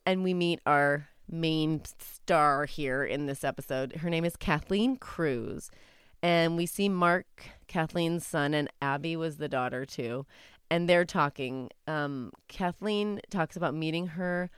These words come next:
husband, like her first, or sorry, they talk about how they met her dad. She met their dad, Aust-, Steve Austin, and she believed she was made to be a stay-at-home mom. So they had a really super traditional, like,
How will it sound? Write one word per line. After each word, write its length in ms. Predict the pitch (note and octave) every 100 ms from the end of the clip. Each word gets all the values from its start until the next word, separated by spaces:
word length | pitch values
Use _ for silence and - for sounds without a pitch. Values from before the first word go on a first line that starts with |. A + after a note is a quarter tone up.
| - -
husband, 480 | - E3 C#3+ D3 D3
like 100 | D3+
her 80 | D3
first, 280 | - E3 E3+ E3+
or 140 | F3
sorry, 320 | - C#3+ B2
they 160 | - E3+
talk 180 | G3 F3+
about 260 | F3+ D3 - _
how 160 | - F3
they 140 | F3
met 220 | F3 E3+ D#3+
her 120 | F3+
dad. 260 | E3 B2+ -
She 180 | - F#3+
met 160 | F#3 - _ _ _
their 140 | - F3
dad, 380 | D3+ G#2 C#3 F3 _ -
Aust-, 260 | C3+ C#3 - - -
Steve 280 | - F#3 F3
Austin, 560 | C3+ - C3 C#3 E3 - - - - - -
and 800 | E3+ E3 E3 E3 D#3+ D#3 D#3 - - _ _
she 180 | - -
believed 580 | D#3 A#3 G#3 F#3 F3+ D#3+
she 280 | - - G3
was 160 | F3+
made 240 | D#3 D3 D3+
to 60 |
be 100 | D#3+
a 40 | C#3+
stay-at-home 460 | - C#3+ D3+ D3+
mom. 200 | C#3+ A2+
So 100 | C#3+
they 100 | F3+
had 100 | G3
a 40 | F#3
really 720 | E3+ G3+ G#3 A3+ A3+ A3 G3+
super 1080 | - - - G#3 G#3 G#3 G#3 G#3 G#3 F3+ F3
traditional, 800 | F#3+ F3 F3+ - F#3 E3+ E3 D#3+
like, 400 | D3 C#3+ -